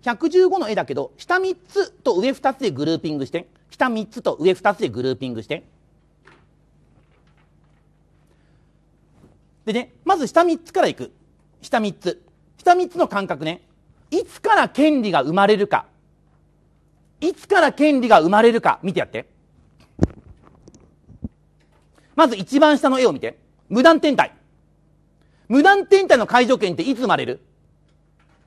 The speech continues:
絵を見てやって。賃貸、賃借、賃借からした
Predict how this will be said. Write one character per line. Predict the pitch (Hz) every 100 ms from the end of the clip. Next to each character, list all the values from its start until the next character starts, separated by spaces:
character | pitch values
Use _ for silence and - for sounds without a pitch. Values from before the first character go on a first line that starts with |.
| _ _ _ _ _
絵 | 269
を |
見 | 214
て | 165
や |
っ | 135
て。 | 135 - _ _ _ _ _ _ _ _ _ _ _ _ _ _ _ _ _ _ _ _ _ _
賃 | - 359 349
貸、 | - 233 214 202
賃 | _ 277 320 302
借、 | - 170 208 175 - _ _
賃 | 320 359
借 | 320 226
か | - 156
ら | 131
し |
た | - 214